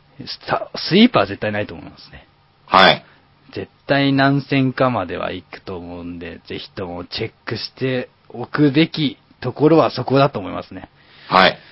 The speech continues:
Speaker 1: まあでも、アトランタ対キャブスとかも全然いいと思うし、
Speaker 2: うん。
Speaker 1: ぜひとも。まあ、推してるチームを見るっていうのが一番ですけどね。
Speaker 2: <laughs> まあそうですね。
Speaker 1: うん、うん、うん、うん。まあ、推してなくても好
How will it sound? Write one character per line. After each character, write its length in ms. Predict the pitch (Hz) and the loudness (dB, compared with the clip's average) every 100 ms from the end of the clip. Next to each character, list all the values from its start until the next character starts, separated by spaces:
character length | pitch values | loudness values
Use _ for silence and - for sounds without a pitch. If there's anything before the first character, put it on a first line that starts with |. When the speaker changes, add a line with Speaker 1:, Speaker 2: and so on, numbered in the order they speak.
| _ 127 | _ 0
Speaker 1:
ま 160 | 120 | 2
あ 40 | 120 | 6
で 120 | 175 | 6
も、 240 | 131 104 _ | 4 0 _
ア 160 | - 151 | -6 -2
ト 160 | - | 4
ラ 120 | 220 240 | 6 6
ン 80 | 240 | 4
タ 100 | 156 | 0
対 240 | 98 98 | -2 -4
キ 100 | 139 | -4
ャ 60 | 113 | -4
ブ 100 | 107 | -8
ス 120 | - | -10
と 80 | 110 | -12
か 120 | - | -10
も 140 | 98 | -10
全 220 | 104 113 | -8 -8
然 180 | 113 117 | -6 -4
い 60 | 123 | -4
い 40 | |
と 140 | 101 90 | -6 -12
思 200 | 92 95 | -10 -12
う 60 | |
し、 280 | - 87 - _ _ _ _ - 80 113 | -12 -14 -16 _ _ _ _ -20 -18 -8
Speaker 2:
う 60 | 101 | -2
ん。 280 | 95 78 - _ - | -2 -2 -8 _ -12
Speaker 1:
ぜ 100 | 98 | -12
ひ 120 | - | -10
と 120 | - | -12
も。 160 | 90 92 _ - | -14 -16 _ -20
ま 340 | 104 113 98 - | -8 -6 -6 -6
あ、 40 | |
推 120 | 117 | -6
し 140 | 120 - | -6 2
て 120 | 180 | 4
る 120 | 190 | 4
チ 180 | - 254 | 2 4
ー 60 | 254 | 4
ム 120 | 113 | 4
を 60 | |
見 120 | 110 135 | 0 0
る 60 | |
っ 40 | 135 | 0
て 160 | - | -4
い 40 | 95 | -10
う 20 | |
の 80 | 87 | -8
が 140 | 87 | -10
一 240 | 92 - | -10 -8
番 140 | 123 92 | -8 -8
で 80 | 87 | -12
す 100 | - | -14
け 100 | 85 | -6
ど 60 | |
ね。 80 | - - 123 - 135 120 | -2 2 4 6 6 4
Speaker 2:
<laughs> 480 | - - 113 - - | 2 -8 -8 -10 2
ま 120 | 110 | 6
あ 60 | 101 | 6
そ 160 | 113 92 | 6 6
う 40 | |
で 40 | 87 | 4
す 80 | 95 | 2
ね。 240 | 127 139 _ | 0 0 _
Speaker 1:
う 40 | 104 | -12
ん、 20 | |
う 40 | |
ん、 20 | 98 | -12
う 40 | |
ん、 40 | |
う 40 | 98 | -12
ん。 680 | 95 98 92 92 87 90 - _ _ | -12 -12 -14 -14 -14 -16 -18 _ _
ま 100 | 104 | -12
あ、 20 | 98 | -8
推 140 | 98 | -8
し 100 | - | -6
て 120 | 143 | 0
な 140 | 135 156 | 2 0
く 80 | - | -2
て 120 | 98 | -8
も 100 | |
好 60 | 98 | -8